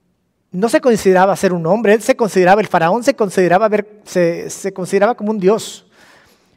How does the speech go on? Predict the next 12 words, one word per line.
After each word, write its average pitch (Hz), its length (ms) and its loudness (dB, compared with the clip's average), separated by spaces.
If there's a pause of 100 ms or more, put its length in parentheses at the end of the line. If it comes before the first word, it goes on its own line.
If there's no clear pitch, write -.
Este, 143 560 -6 (880)
así - 240 -8
que, 185 460 0
y 196 180 -2
muchos 208 320 0
lo 214 80 2
veían 214 340 4
como 170 220 -6
un 165 80 -6
dios 147 260 -4
al 147 100 -8
faraón. 139 380 -10